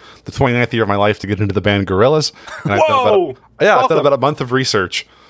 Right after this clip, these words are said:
Speaker 1: Uh, so I'm gonna go over the, the deep dive of lore going on there. But first, we got some good news. Uh, well, most of it's fine.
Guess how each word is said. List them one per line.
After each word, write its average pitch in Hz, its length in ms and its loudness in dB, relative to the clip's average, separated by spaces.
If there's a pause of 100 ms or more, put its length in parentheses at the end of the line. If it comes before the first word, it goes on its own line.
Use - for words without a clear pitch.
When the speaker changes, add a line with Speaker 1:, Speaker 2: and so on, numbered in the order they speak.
(240)
Speaker 1:
Uh, 101 360 2
so - 120 0
I'm 110 60 -2
gonna 110 160 0
go 107 200 0
over 104 240 -2
the, 98 420 0
the 98 160 -6
deep 123 240 -6
dive 113 300 0
of 87 140 -8
lore 104 460 0
going 98 300 -6
on 85 160 -8
there. 90 240 0
But 90 140 -8
first, - 420 -2 (480)
we 143 80 -4
got 139 160 2
some 123 140 -4
good 117 180 0
news. 127 500 0 (240)
Uh, 110 280 2 (500)
well, 190 100 -6
most 139 220 -4
of 104 60 -6
it's 101 140 -4
fine. 98 380 -4